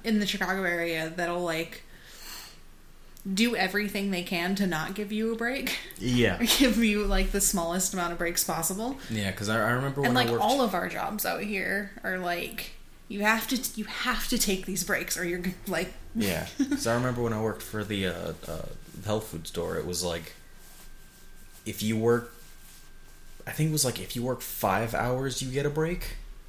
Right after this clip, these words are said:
Speaker 2: or if you work seven hours, you get a break, or something like that. And they would always schedule me, like, thirty minutes before the point where I would get a
Speaker 1: It
Speaker 2: break.
Speaker 1: was, if you, if you work eight hours, then you'd have to take a break before your fifth hour.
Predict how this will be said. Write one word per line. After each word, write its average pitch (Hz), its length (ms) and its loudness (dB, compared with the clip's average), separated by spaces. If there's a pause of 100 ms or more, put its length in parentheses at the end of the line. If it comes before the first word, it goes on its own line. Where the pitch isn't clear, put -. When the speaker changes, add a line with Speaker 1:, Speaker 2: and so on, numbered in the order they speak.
(160)
Speaker 2:
or - 60 -8
if - 100 -6
you 98 80 -4
work 98 220 -2
seven 101 340 4
hours, 113 280 0
you 113 40 -4
get 117 120 0
a 113 40 -4
break, 123 240 -4
or - 40 -6
something 98 320 -2
like 110 160 -6
that. 123 220 2 (500)
And 110 320 2
they 107 160 4
would 113 120 6
always 110 240 4
schedule 101 400 4
me, 107 220 0
like, 82 360 -4 (300)
thirty 110 640 2
minutes 107 720 0 (720)
before 104 460 2
the 98 80 -2
point 95 340 -2
where 92 160 -2
I - 40 0
would 90 140 -4
get - 120 -4
a - 40 -2
Speaker 1:
It 254 120 2
Speaker 2:
break. 277 120 0
Speaker 1:
was, 277 420 2
if 247 260 -2
you, 240 300 -2
if - 180 -2
you 226 120 0
work 226 380 0
eight 214 180 0
hours, 202 600 0
then 208 140 -2
you'd 196 140 -2
have 180 200 -2
to 175 80 -8
take 175 240 -4
a - 20 -10
break 160 320 -2
before - 320 -8
your 69 140 -4
fifth - 320 -8
hour. 233 340 -2